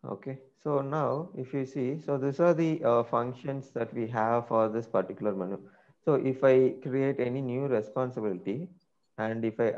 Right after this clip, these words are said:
attach this menu, so these are the options that I will have. So I will have,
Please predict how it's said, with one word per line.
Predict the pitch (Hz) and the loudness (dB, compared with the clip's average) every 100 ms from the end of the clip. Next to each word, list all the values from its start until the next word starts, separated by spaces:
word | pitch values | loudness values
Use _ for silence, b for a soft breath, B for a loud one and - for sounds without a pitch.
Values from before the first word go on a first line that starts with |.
| 104 | -2
attach | 104 135 131 | 0 0 -2
this | 117 - | -6 -6
menu, | 98 95 160 | -6 -6 -8
so | 160 | -8
these | 143 135 | -6 -2
are | 143 139 | -2 0
the | 135 | 2
options | 120 120 131 123 | 2 2 -6 -6
that | 113 107 | -4 -2
I | |
will | 98 87 - | -2 -4 -6
have. | - - _ _ _ _ _ _ _ _ | -10 -12 _ _ _ _ _ _ _ _
So | - | 2
I | 117 | 4
will | 117 120 | 4 2
have, | 123 120 127 127 | 2 4 4 4